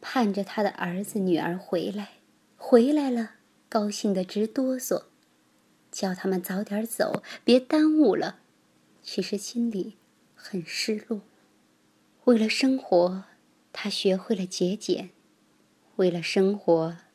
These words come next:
他学会了世俗。为了生活，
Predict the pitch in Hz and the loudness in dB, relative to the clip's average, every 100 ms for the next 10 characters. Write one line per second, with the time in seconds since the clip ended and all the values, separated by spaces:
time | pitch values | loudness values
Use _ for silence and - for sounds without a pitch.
0 | _ - 185 - 175 180 196 - - - | _ -8 -6 -2 -4 -4 -10 -10 -8 -4
1 | 226 180 - - _ _ _ _ 311 262 | -4 -4 -10 -12 _ _ _ _ 4 4
2 | 233 - 320 320 - 185 190 208 | 2 4 4 4 4 4 4 2